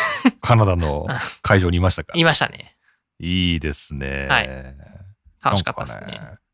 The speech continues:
Speaker 1: プロレスのね、プロレスの研究するとか、もうどんどん入ってきてほしいんだけど、なかなか入ってこないんでね。
Speaker 2: でもあれですよ、なんかガンダムの研究してる人いましたね。
Speaker 1: 水星の魔女。
Speaker 2: あ、水、水星の魔女。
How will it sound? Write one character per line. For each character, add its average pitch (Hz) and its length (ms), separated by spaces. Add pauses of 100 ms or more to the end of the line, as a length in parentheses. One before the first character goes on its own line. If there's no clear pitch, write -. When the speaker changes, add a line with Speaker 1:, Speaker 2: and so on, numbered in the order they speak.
(140)
Speaker 1:
プ - 100
ロ 190 100
レ 240 100
ス 214 160
の 202 140
ね、 185 320
プ - 100
ロ 156 60
レ 208 100
ス - 80
の 190 120
研 180 200
究 165 180
す 160 160
る 156 200
と - 100
か、 87 200 (100)
も 113 140
う 95 40
ど 113 100
ん - 40
ど 107 80
ん - 20
入 127 100
っ - 40
て - 80
き - 40
て - 80
ほ 85 120
し - 100
い 101 40
ん - 20
だ 78 100
け 73 80
ど、 69 80
な 90 140
か 156 80
な 156 100
か 143 100
入 143 100
っ - 20
て - 80
こ 87 80
な 73 80
い 67 40
ん 67 40
で 71 80
ね。 - 100
Speaker 2:
で 339 60
も 233 100
あ 226 40
れ 247 60
で 285 60
す 285 60
よ、 - 40
な 170 100
ん - 20
か 143 80
ガ 440 140
ン 508 40
ダ 415 80
ム 170 60
の 143 100
研 143 160
究 139 120
し - 60
て 151 80
る 139 460
人 123 140
い - 20
ま 117 120
し - 60
た 101 60
ね。 104 140
Speaker 1:
水 180 220
星 160 200
の 151 100
魔 135 120
女。 78 100
Speaker 2:
あ、 165 140
水、 - 140
水 190 140
星 175 40
の 175 80
魔 139 80
女。 110 60